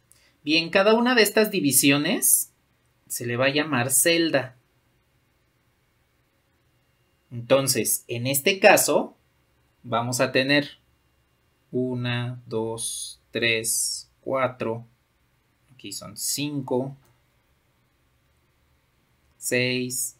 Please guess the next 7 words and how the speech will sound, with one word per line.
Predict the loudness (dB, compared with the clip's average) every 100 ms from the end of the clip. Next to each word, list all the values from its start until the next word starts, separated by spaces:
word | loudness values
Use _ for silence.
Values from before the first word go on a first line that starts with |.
| _
siete, | -6 -2 -2 0 -2 -2 -6 _ _ _
aquí | _ -2
vamos | -2 2
a | 2
tener | 2 0 2
ocho | 2 0
celdas. | -4 -4 -6 -10 -18 -18